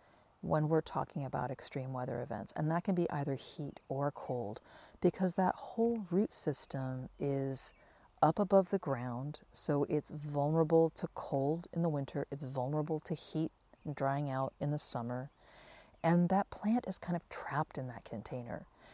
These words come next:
Its roots can't get out. It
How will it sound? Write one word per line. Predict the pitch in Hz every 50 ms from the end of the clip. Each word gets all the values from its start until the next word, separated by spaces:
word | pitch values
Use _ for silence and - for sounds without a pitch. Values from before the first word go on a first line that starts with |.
| - - _ _
Its | 175 196 208 - -
roots | 156 151 160 170 170 - -
can't | - - - - - - 151 147 143 - - _ _ _ _ _ - 147
get | - 147 135 127
out. | 131 127 127 131 123 - - - - - - - _ _ _
It | 160 160 -